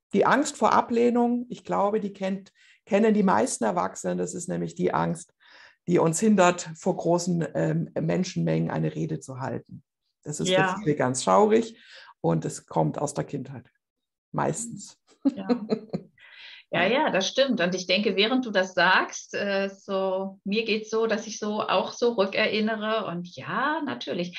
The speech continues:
Speaker 2: Aber tatsächlich ist es ja, ne, so, ich war auch sehr schüchtern, wenn ich jetzt so ganz ehrlich bin. Es kann sich ändern. Und das ist ja einfach, äh, das Gute, was man auch wirklich
Speaker 1: Mhm.
Speaker 2: eben mitgeben kann,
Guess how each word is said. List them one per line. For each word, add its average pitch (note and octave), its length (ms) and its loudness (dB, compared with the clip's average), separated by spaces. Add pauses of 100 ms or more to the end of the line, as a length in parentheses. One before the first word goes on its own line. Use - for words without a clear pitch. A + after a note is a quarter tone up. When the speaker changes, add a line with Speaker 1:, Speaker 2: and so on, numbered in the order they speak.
(300)
Speaker 2:
Aber B3+ 180 4
tatsächlich B3+ 680 0
ist D4 140 -4
es D4 160 -10
ja, D4+ 240 4
ne, C#4 260 2
so, A3+ 380 -2
ich - 400 -12
war F#3+ 140 -2
auch - 80 -6
sehr A#3 160 -2
schüchtern, D#4 480 0
wenn G#3 120 2
ich G#3+ 100 0
jetzt G#3 160 -4
so G#3 40 -2
ganz G3+ 180 0
ehrlich G3+ 400 0
bin. C4 220 0 (240)
Es G#3+ 160 -4
kann G#3 180 0
sich A3 200 -4
ändern. D#3 360 -2
Und F3+ 220 -2
das G3 160 0
ist - 140 -12
ja G3+ 100 -2
einfach, G3+ 520 -4
äh, F#3 260 -4
das F#3 240 -2
Gute, G#3 340 -6
was F#3 220 -4
man F3+ 200 -4
auch - 200 -6
wirklich F3+ 340 -4
Speaker 1:
Mhm. A#3+ 60 -2
Speaker 2:
eben F3+ 180 0
mitgeben E3 520 -4
kann, F#3 400 -4